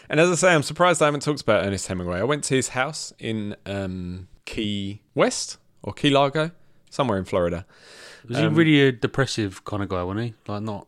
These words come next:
Speaker 2: a
Speaker 1: Yeah, he was a bit of a
Speaker 2: drunkard?
Speaker 1: toxic bloke. Yeah, he
Speaker 2: Yeah.
Speaker 1: was. He had a toxic relationship with masculinity. He liked cats, which is nice. They've got a shitload of cats at his house still.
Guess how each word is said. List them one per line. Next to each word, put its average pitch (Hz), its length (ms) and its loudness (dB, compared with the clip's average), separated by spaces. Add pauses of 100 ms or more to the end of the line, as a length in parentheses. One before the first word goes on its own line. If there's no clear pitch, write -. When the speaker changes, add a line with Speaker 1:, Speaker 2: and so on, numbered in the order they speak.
(200)
Speaker 2:
a 139 40 -4
Speaker 1:
Yeah, 123 280 4
he 113 100 4
was 135 100 4
a 117 60 2
bit 262 140 2
of 220 60 0
a - 40 2
Speaker 2:
drunkard? 107 160 -2
Speaker 1:
toxic - 520 -4
bloke. 82 380 -4
Yeah, 104 160 4
he 98 80 2
Speaker 2:
Yeah. 104 60 4
Speaker 1:
was. 110 280 -2
He 123 60 -6
had 131 140 6
a 127 40 0
toxic - 420 -4
relationship 117 500 0
with - 160 -8
masculinity. 98 640 -6
He 113 220 -8 (360)
liked 180 360 -2
cats, - 420 -6
which - 180 -14
is 80 80 -16
nice. 80 320 -12
They've 110 160 -4
got 117 260 2
a - 40 -4
shitload - 520 -2
of 82 120 -8
cats - 400 -6
at - 80 -10
his 82 140 -8
house - 260 -8
still. - 520 -2